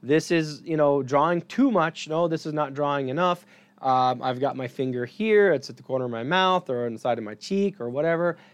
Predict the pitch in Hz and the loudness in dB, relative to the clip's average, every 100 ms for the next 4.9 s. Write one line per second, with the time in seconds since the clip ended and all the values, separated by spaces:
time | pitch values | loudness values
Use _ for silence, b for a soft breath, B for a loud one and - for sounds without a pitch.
0 | b _ 139 139 131 123 190 196 175 156 | b _ 0 0 0 4 4 6 2 4
1 | 156 - - 151 165 165 160 139 156 143 | 2 0 -2 0 0 -2 -4 -6 -4 -4
2 | 113 107 131 156 165 131 135 156 160 165 | -4 -8 -8 -6 -4 -4 0 0 0 -8
3 | - 165 160 143 135 131 120 - - 160 | -6 -2 -2 -2 -6 -8 -12 -16 0 2
4 | 175 175 - 170 - 170 156 156 156 | 2 -4 -8 -10 -6 -6 -2 0 0